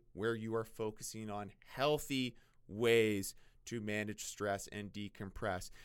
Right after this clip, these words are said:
If you're just sitting in front of the T V, mindlessly watching and eating and watching and eating,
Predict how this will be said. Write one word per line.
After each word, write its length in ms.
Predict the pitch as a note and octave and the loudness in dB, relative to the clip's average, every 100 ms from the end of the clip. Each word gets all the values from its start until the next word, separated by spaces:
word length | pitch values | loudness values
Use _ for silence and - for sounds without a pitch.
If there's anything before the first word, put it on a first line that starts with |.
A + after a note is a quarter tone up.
| - | -10
If 100 | A2+ | -4
you're 120 | C3+ C3 | -2 2
just 320 | D3+ D3 - | 2 2 2
sitting 300 | F3+ E3+ E3 | 2 4 2
in 100 | D3+ | 0
front 240 | D3+ D3+ | 2 2
of 80 | C#3+ | 2
the 80 | B2 | -2
T 320 | - D3 C#3 | -2 0 0
V, 260 | B2+ C3 A2+ | 2 2 2
mindlessly 680 | G#2+ A#2 C3 B2+ - A#2+ | 4 4 4 -2 -4 -4
watching 520 | F#2+ A#2 B2+ - A#2 A2 | 4 6 6 4 -4 -2
and 140 | G#2 | -4
eating 360 | - C3 B2 G2+ | -2 -2 -2 -4
and 120 | G2+ | -2
watching 420 | A2 B2+ - A2 | 2 0 0 -6
and 120 | G#2 G#2 | -6 -6
eating, 420 | E3 F#3 C3 B2 | -4 -2 -2 -4